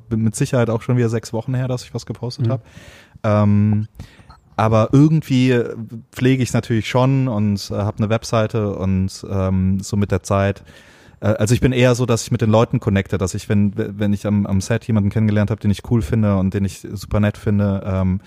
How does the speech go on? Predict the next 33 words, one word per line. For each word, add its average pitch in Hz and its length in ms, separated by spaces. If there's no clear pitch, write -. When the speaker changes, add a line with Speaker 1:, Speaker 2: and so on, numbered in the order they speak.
Speaker 1:
neulich 110 260
hab 110 100
ich - 120
mit 110 160
einer, 92 440
ähm, 92 300
Hamburger 107 440
Produktionsfirma, 107 1080
ähm, 98 340
äh, 95 320
gearbeitet 104 560
und 101 100
da 107 80
fand 107 200
ich 101 140
den, 95 320
den 90 160
Chef, - 460
ähm, 92 400
einfach - 460
so 107 380
unglaublich 107 460
cool, 107 300
so - 160
ein 107 180
richtig, 131 400
einfach 131 260
ein 120 60
richtig 117 300
cooler 110 240
Dude 113 300
und, 95 280
ähm, 98 460